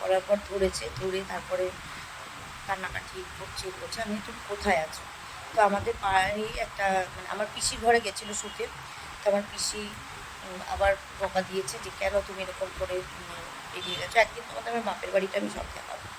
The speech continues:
আমার পিসি, এখনো দুই পিসি আমার বেঁচে আছে, তো সেটা অন্যদিন দেখাবো।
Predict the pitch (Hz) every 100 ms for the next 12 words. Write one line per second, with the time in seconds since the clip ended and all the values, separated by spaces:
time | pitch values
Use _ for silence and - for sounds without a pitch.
0 | - - - - - 208 101 - - 208
1 | 196 185 - - - 196 185 214 214 -
2 | - 196 190 190 180 190 180 - - -
3 | - 190 202 - - - - 208 196 190
4 | - - 233 214 - 214 196 190 - 185
5 | 170 185